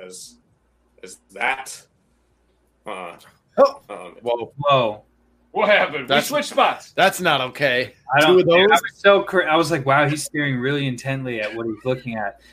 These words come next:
Speaker 3: And then, and then I was like, "Nah, I'm thinking, I'm think he's frozen." I
Speaker 4: Yeah,
Speaker 3: don't think he's
Speaker 4: I don't,
Speaker 3: moving.
Speaker 4: I don't know what happened, but, but we, we fixed it.
Speaker 2: That freaked me out.
Speaker 3: We
Speaker 4: I
Speaker 3: fixed
Speaker 4: was
Speaker 3: it.
Speaker 4: freaked
Speaker 3: Okay.
Speaker 4: out, too.
Speaker 2: Why am I still blurry?
Speaker 4: Uh, I think the monitors, your camera's too far back.
Speaker 2: Damn it.
Speaker 4: Just move it, come a little closer.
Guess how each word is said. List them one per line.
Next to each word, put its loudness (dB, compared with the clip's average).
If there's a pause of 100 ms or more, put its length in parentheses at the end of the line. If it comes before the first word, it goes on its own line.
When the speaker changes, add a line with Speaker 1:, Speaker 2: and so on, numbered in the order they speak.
(120)
Speaker 3:
And 2
then, 2 (160)
and 2
then 4
I 6
was 2
like, 2
"Nah, 2
I'm 2
thinking, -4
I'm -8
think -2
he's -2
frozen." 2 (480)
I -4
Speaker 4:
Yeah, 4
Speaker 3:
don't 0
think -6
he's -6
Speaker 4:
I -4
don't, 0
Speaker 3:
moving. -8 (120)
Speaker 4:
I -12
don't -6
know -4
what 0
happened, -4 (180)
but, -12
but -8
we, -12
we -16
fixed -10
it. -20 (120)
Speaker 2:
That -8
freaked -6
me -10
out. -6
Speaker 3:
We 2
Speaker 4:
I 6
Speaker 3:
fixed 4
Speaker 4:
was -10
Speaker 3:
it. -6
Speaker 4:
freaked -6 (140)
Speaker 3:
Okay. 2
Speaker 4:
out, 0
too. -20
Speaker 2:
Why -8
am -6
I -8
still -8
blurry? -18 (520)
Speaker 4:
Uh, -8 (100)
I -6
think -12
the -8
monitors, -8
your -18
camera's -14
too -20
far -14
back. -16 (160)
Speaker 2:
Damn -16
it. -20 (160)
Speaker 4:
Just -14
move -4
it, -14
come -8
a 0
little 0
closer. -8